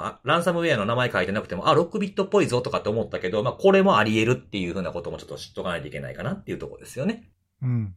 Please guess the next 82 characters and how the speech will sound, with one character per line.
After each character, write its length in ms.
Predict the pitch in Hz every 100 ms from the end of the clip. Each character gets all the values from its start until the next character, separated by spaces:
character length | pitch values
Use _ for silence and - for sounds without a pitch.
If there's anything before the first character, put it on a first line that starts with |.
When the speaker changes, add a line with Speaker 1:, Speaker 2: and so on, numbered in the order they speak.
| -
Speaker 1:
は 240 | 156 120
い。 140 | 92
で、 320 | 220 269 254 180
実 180 | 220
際 140 | 294 277
に 80 | 254
こ 100 | 240
れ 60 |
あ 80 | 226
の、 100 | 220
検 240 | 254 254
体 480 | 247 233 226 214 214
を 380 | - 196 190 - _ _ _
入 200 | 160 175
手 140 | 170
し 100 | 170
て、 380 | - 113 107 90
あ 80 | -
の、 300 | 92 92 85
感 240 | - 269 285
染 100 | 269
も 100 | 185
さ 140 | 170
せ 100 | 185
て 120 | 185
み 80 | 175
た 80 | 120
ん 60 |
で 40 | 78
す 40 |
よ、 60 | 80
自 100 | 80
分 200 | 80 78
で。 220 | 82 - _ _ _ _ _ _ _ _
そ 80 | 285
し 20 |
た 60 | -
ら 60 |
こ 40 | 294
れ 100 | 302
も 100 | 196
あ 20 |
の、 240 | 131 117
ロ 80 | 139
ッ 60 | -
ク 80 | 170
ビ 100 | 170
ッ 20 |
ト 120 | 127
と 80 | 90
似 120 | 98
て 120 | 107
て、 320 | 85 80 78 -
あ 100 | 87
の、 440 | 82 80 80 78
壁 220 | - 220
紙 160 | 226 208
変 180 | 185 180
更 140 | 156
す 120 | 143
る 100 | 117
っ 20 | 113
て 180 | -
い 100 | 69
う 220 | 64 57 - _ _ _
機 100 | -
能 160 | 120 95
が 80 | -
つ 160 | -
い 60 | 85
て 100 | 82
ま 140 | 87
し 80 | -
た 80 | 65
ね。 240 | - - _ _ _ _
感 220 | 160 156
染 100 | 160
者 140 | 143
か 60 | 110
ら 40 |
こ 160 | 98 147
の 240 | 143 135